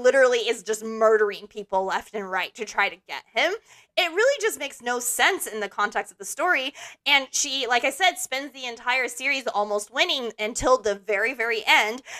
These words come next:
And on top of that fact, you know, her only motivation is this love that she claims.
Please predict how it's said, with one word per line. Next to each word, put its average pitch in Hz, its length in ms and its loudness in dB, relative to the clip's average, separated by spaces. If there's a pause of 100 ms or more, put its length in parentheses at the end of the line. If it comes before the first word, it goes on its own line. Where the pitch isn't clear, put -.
(220)
And 247 460 0 (240)
on 226 180 -6
top 330 280 4
of 359 100 -8
that 240 320 0
fact, 208 400 -2 (220)
you 233 100 -6
know, 214 320 2 (160)
her - 200 4
only 311 280 4
motivation 247 640 4
is 208 180 -4
this 202 220 -6 (320)
love 226 480 -6 (180)
that 202 160 2
she - 180 -2
claims. - 560 -16